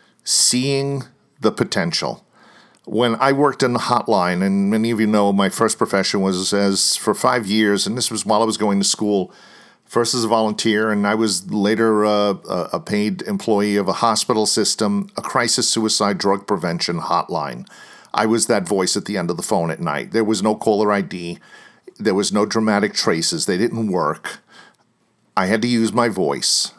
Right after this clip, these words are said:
I had to use my confidence, and I had to, through the phone, look in their eyes and say, in not so many words, "I see strength there. I see strength that if it's just focused in a slightly different direction,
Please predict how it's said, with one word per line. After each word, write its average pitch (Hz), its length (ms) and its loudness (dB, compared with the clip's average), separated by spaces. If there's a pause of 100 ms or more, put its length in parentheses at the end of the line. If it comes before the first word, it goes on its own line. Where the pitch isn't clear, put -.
I - 80 -6
had 101 280 0
to 127 40 0
use 120 240 0
my 123 160 0
confidence, 78 640 -2
and 80 80 -4
I 82 60 -4
had 90 260 -2
to, 101 240 -2 (200)
through 185 300 0
the 320 100 2
phone, 92 580 2 (540)
look 123 280 0
in 151 140 0
their 131 240 4
eyes 101 420 2
and 98 140 0
say, 85 540 0 (1700)
in 110 160 0
not 139 180 4
so 151 220 4
many 127 320 0
words, 107 720 2 (1040)
"I - 100 -10
see - 240 2
strength 95 480 0
there. 60 380 -10 (1120)
I 110 140 2
see 107 320 2
strength 104 540 0
that 87 120 0
if 87 160 -2
it's - 160 0
just - 340 0
focused - 520 0
in 85 80 -4
a 80 40 -4
slightly 92 400 0
different 85 380 -4
direction, 90 640 -4